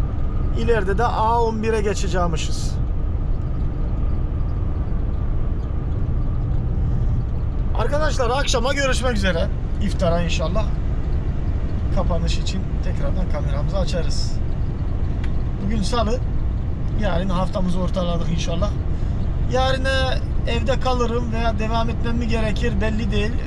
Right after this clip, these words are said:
Yükleyeceğim yere bağlı. İtalya ise eve uğrar, geriye mi giderim bilmiyorum. Bakmam lazım, hesap etmem lazım. Ee, o da yarınki program zaten. Yemeğimiz var fazlasıyla.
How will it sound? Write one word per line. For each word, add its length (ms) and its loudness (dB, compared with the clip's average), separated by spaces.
Yükleyeceğim 560 0
yere 220 0
bağlı. 260 2
İtalya 500 0
ise 220 0
eve 180 0
uğrar, 340 0
geriye 340 2
mi 120 0
giderim 420 0
bilmiyorum. 480 2
Bakmam 380 0
lazım, 280 2
hesap 300 0
etmem 360 0
lazım. 300 2
Ee, 380 0
o 40 0
da 160 2
yarınki 500 0
program 380 2
zaten. 320 -2
Yemeğimiz 440 0
var 160 2
fazlasıyla. 800 0